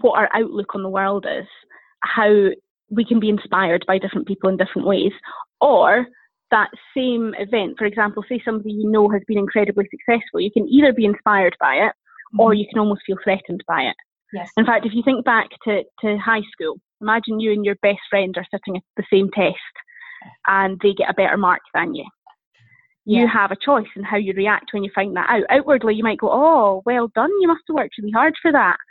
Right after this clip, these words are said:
Speaker 2: Yeah.
Speaker 1: And on the inside, you might be going, "I hate you, how dare you beat me?"
Speaker 2: <laughs> Exactly.
Speaker 1: You know?
Speaker 2: Yeah.
Speaker 1: And it's, <laughs> it's that thing of, we have a choice in the moment of how we respond. And if we are looking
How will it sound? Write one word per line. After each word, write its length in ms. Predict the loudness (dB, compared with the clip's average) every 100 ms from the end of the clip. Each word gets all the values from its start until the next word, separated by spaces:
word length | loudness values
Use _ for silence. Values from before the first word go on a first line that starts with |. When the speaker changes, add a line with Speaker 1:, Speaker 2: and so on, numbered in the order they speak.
| _ -12
Speaker 2:
Yeah. 120 | -6
Speaker 1:
And 80 | -2
on 80 | 2
the 80 | 4
inside, 360 | 4 4 0 -2
you 60 |
might 160 | -6 -4
be 80 | -2
going, 240 | 0 2
"I 80 | 0
hate 240 | -2 -4 -2
you, 140 | -2
how 120 | -2 0
dare 160 | 2
you 160 | 4 2
beat 140 | -2
me?" 180 | -8 -10 -12 -12 -4
Speaker 2:
<laughs> 340 | -4 -4 -8 -4
Exactly. 520 | -6 -2 -2 0 2
Speaker 1:
You 60 |
know? 160 | 4 2 0 _ -20 -18 -10
Speaker 2:
Yeah. 180 | -6 -6 -2
Speaker 1:
And 160 | -2 0
it's, 180 | 0 2
<laughs> 40 | 4 4 4 4 2 -6 -6 2
it's 200 | 2 4
that 240 | 0 0
thing 160 | -4 -8
of, 100 | -8 -12
we 340 | -6 -2 -2 -2
have 260 | -2 -2
a 60 | -6 -8
choice 240 | -10 -10 -14
in 60 | -14
the 60 | -10
moment 240 | -10 -10
of 60 | -8
how 100 | -6
we 140 | -6 -8
respond. 380 | -10 -2 -2 -2
And 100 | -8
if 80 | -2
we 100 | 4
are 120 | 6 6
looking 400 | 4 2 -6